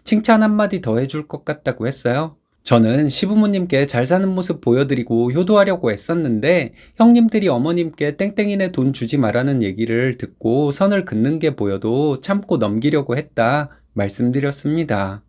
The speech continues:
어머님은 "네가 가식 떠는 것 같아서 좀 부담스럽다"고 하시더라고요. 너무 충격이었습니다. 자식된 도리를 하는 게 가식이라니 그건 또 어디서 들은 말이냐고 여쭸더니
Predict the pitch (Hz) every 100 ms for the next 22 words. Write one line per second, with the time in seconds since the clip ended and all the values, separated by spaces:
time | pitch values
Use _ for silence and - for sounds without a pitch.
0 | _ _ _ - 113 117 117 107 127 151
1 | 139 _ - 120 139 139 113 - - 165
2 | 165 151 135 - - 156 175 - - _
3 | - 214 214 143 170 190 202 196 175 160
4 | 165 175 - 185 175 113 151 160 _ _
5 | _ _ _ - 117 113 113 - 165 180
6 | 180 180 180 180 185 104 98 104 - _
7 | - _ - 175 - - 208 185 160 170
8 | 175 185 196 175 175 143 127 - 143 120
9 | 104 113 143 - 147 156 160 104 123 190
10 | 226 - 175 147 117 104 98 92 107 139
11 | 151 113 104 135 123 104 101 165 156